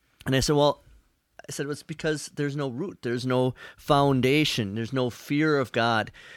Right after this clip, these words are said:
that the majority of people, it appears that they do not have the law of God working on their hearts to curb their sin,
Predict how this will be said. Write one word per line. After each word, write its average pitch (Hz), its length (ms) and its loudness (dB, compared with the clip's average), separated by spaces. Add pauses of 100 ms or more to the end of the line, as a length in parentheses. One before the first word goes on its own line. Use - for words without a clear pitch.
(140)
that 117 360 0 (380)
the 127 100 -2
majority 131 520 2
of 147 140 0
people, 127 340 0
it 120 80 2
appears 120 520 0
that 110 260 -2
they 120 100 0
do 123 120 0
not 117 280 2
have 120 320 -2
the 107 100 -2
law 110 600 2
of 101 300 -4
God 113 520 0 (400)
working 127 500 -2
on 120 220 0
their 117 160 0
hearts 131 360 -2
to 110 120 -8
curb 147 600 -2
their 110 280 0
sin, 127 600 0